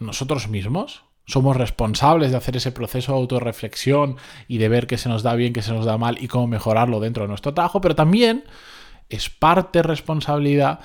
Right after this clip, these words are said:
de la que persona que, a la que estamos a su cargo, o nosotros, si en este caso somos los líderes o responsables del equipo, somos responsables de crear el ambiente adecuado para que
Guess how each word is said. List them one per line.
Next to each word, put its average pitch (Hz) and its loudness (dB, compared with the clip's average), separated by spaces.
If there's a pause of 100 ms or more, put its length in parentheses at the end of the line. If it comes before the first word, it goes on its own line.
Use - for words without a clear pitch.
(220)
de 123 0
la 120 0
que 120 -4
persona 131 -2
que, 135 -4
a 131 0
la 120 0
que 117 -8
estamos 120 -4
a 117 -10
su - -6
cargo, 120 -2
o 175 6
nosotros, 123 -4
si 110 -10
en 104 -6
este 107 -8
caso 113 -4
somos 117 -4
los 107 -8
líderes 120 -2
o 117 -6
responsables 110 -4
del 113 -2
equipo, 180 0 (340)
somos 104 -8
responsables 131 -4 (320)
de 123 6 (380)
crear 147 2
el 165 2
ambiente 139 0
adecuado 135 0
para 147 4
que 139 -2